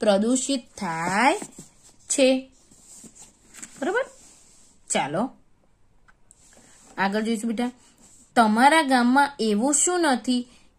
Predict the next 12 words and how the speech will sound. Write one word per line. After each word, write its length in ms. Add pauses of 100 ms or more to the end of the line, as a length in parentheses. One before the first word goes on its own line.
(100)
કે 100
જે 340 (300)
તમારા 380
મતે 300
ગામમાં 460
હોવું 500
જોઈએ? 500 (460)
અમારા 460
ગામમાં 540 (340)
આધુનિક 560
દવાખાનાની 880
સુવિધા 680